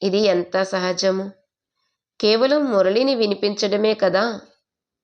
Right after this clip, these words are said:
అయినా కానీ బ్రాహ్మణి కావాలి అని అంటారు.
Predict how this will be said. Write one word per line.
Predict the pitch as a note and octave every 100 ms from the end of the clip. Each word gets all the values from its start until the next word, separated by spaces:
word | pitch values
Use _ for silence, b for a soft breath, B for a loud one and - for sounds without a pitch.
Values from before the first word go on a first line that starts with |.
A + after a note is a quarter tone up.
| _ _ _ _ _ _ _ _ -
అయినా | G3 F#3 G#3
కానీ | A3 A3 G#3 C4+ E4+ _ _ _ _ F#3+
బ్రాహ్మణి | F#3+ F#3 F#3+ G#3+ A3+
కావాలి | A3+ A3 F#3 F3+ F3+ E3+ F3 A3+ - -
అని | F#3+
అంటారు. | F3+ F3 F3+ F3 F3